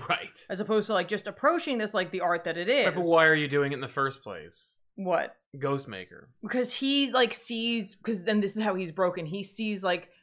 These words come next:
Speaker 2: crime as, like, a thing that can be solved and fixed. And, like,
Speaker 1: Right.
Speaker 2: he's like, "And you do it systematically, and if you don't care about people behind it or, like, you know, involved
Speaker 1: You'll be
Speaker 2: with it,
Speaker 1: more
Speaker 2: you can,
Speaker 1: effective.
Speaker 2: yeah, you're effective and you can get rid of it." And he's like, "We have, we have to, like, you know,
Speaker 1: Uh-huh.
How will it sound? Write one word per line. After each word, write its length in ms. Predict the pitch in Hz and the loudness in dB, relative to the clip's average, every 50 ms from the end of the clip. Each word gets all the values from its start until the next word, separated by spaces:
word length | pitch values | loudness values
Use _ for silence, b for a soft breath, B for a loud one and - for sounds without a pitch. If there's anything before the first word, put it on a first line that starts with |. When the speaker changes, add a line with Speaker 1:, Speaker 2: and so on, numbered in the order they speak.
| b b | b b
Speaker 2:
crime 540 | - - 233 226 214 214 208 202 190 190 190 | -6 0 2 4 4 6 6 4 4 2 2
as, 180 | 175 180 175 175 | 0 0 0 0
like, 180 | 180 175 165 | 0 0 0
a 60 | 175 | 0
thing 240 | 180 180 - 196 190 | -2 -2 -2 -4 -4
that 100 | 185 185 - | -4 -6 -6
can 120 | 190 170 | -6 -8
be 100 | 151 165 | -8 -8
solved 460 | 156 - - 156 147 147 151 - - | -10 -8 -8 -8 -8 -8 -12 -16 -16
and 100 | 139 131 - _ - | -16 -16 -16 _ -18
fixed. 400 | - - - - - - - - | -18 -18 -18 -18 -16 -12 -8 -6
And, 160 | 180 180 175 | -4 -4 0
like, 180 | 170 165 170 185 | 0 2 2 0
Speaker 1:
Right. 240 | 185 185 185 190 190 - - - | 0 -4 -6 -8 -12 -16 -16 -10
Speaker 2:
he's 300 | - 202 160 196 190 170 | -8 -6 -4 -4 -2 0
like, 140 | 190 185 185 | 0 2 2
"And 240 | 185 196 214 214 214 | 4 4 4 4 2
you 140 | 208 208 196 | 2 0 0
do 160 | 208 220 214 | 2 4 2
it 100 | 202 196 | 2 2
systematically, 720 | - - 208 190 - 233 233 277 302 311 294 294 - 247 240 | 0 -6 -8 -6 -4 0 2 4 4 4 4 2 2 2 4
and 60 | 226 | 2
if 80 | 214 202 | 2 0
you 60 | 202 | -2
don't 120 | 202 202 196 | -4 -6 -6
care 200 | - - 233 220 | -4 0 0 2
about 280 | 208 196 180 185 - | 2 2 0 -2 -4
people 320 | - - 233 220 - 196 180 | -10 -8 -8 -6 -6 -6 -4
behind 460 | 170 185 156 190 220 226 220 220 196 | -4 -4 -4 -2 0 0 0 2 0
it 100 | 190 190 | 0 0
or, 100 | 175 175 170 | 0 0 2
like, 280 | 170 165 160 160 156 | 2 2 2 2 0
you 60 | - 165 | -2 -4
know, 160 | 160 151 156 | -2 -2 -2
involved 440 | 160 147 - 190 214 247 254 240 - | -2 0 4 4 4 4 4 2 0
Speaker 1:
You'll 100 | - 185 | -2 -2
be 40 | |
Speaker 2:
with 80 | - - | 0 0
it, 40 | 180 170 | 0 0
Speaker 1:
more 80 | - | 0
Speaker 2:
you 120 | 170 180 185 | 0 -2 -4
can, 60 | 196 | -2
Speaker 1:
effective. 180 | - 196 180 - | -2 -2 0 4
Speaker 2:
yeah, 120 | 240 220 185 | 6 6 6
you're 200 | 175 175 175 175 | 4 2 0 -2
effective 380 | 175 - 302 294 294 - 233 208 | 0 2 0 0 2 0 -4 -2
and 80 | 208 | -4
you 80 | 196 180 | -4 -4
can 140 | - 196 170 | -6 -6 -6
get 160 | 180 156 175 | -4 -2 2
rid 160 | 226 247 233 | 2 4 4
of 80 | 202 190 | 4 2
it." 40 | 190 | 0
And 80 | 185 | -2
he's 100 | 180 156 | -2 -4
like, 80 | 170 160 | -4 -2
"We 80 | 170 170 | 0 0
have, 100 | 156 156 160 | -2 -2 -4
we 100 | 180 180 | -6 -8
have 100 | 165 156 | -6 -6
to, 80 | 160 156 | -4 -4
like, 200 | 143 131 - - | -4 -6 -6 -10
you 80 | 160 | -12
know, 60 | 151 - | -12 -12
Speaker 1:
Uh-huh. 100 | - 160 | -14 -16